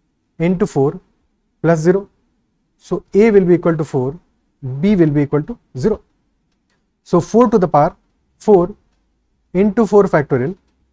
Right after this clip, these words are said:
into zero factorial. और four to the power four आ जाएगा हमारा टू फिफ्टी सिक्स। काम की डिजिट हमारी सिर्फ आखिरी वाली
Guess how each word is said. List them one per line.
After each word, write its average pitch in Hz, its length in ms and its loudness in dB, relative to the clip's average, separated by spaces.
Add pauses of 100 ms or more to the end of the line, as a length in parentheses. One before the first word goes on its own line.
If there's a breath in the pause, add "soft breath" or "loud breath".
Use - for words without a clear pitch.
(140)
into 180 280 0
zero 196 200 2
factorial. 196 400 -4 (760)
और 151 120 0
four 196 160 2
to 202 60 -2
the 190 120 -6
power 190 180 0
four 180 140 0
आ 139 60 2
जाएगा 131 220 -2
हमारा 131 220 -4 (960)
टू 196 80 4
फिफ्टी 190 240 0
सिक्स। - 300 -8 (2250)
काम 180 180 4
की 185 100 2
डिजिट 160 200 2
हमारी 165 200 0
सिर्फ 180 180 -2
आखिरी 175 240 2
वाली 190 180 -2